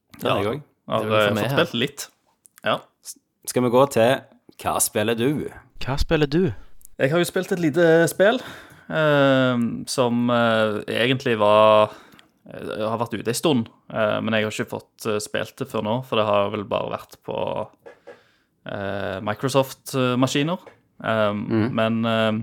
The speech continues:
Speaker 2: det er et spill som jeg egentlig har hatt i bakhovet lenge,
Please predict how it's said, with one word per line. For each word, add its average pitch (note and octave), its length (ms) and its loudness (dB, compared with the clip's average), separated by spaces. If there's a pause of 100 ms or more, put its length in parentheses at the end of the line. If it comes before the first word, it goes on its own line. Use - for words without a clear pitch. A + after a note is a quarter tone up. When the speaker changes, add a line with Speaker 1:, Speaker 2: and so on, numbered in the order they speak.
(800)
Speaker 2:
det - 20 -4
er B2 40 -2
et A#2 100 -4
spill A2+ 220 0
som A2+ 280 -4
jeg A2 340 -4
egentlig A2+ 340 -2
har G#2 180 0
hatt - 120 -12
i C#3 40 -4
bakhovet G#2+ 560 0
lenge, G#2 280 0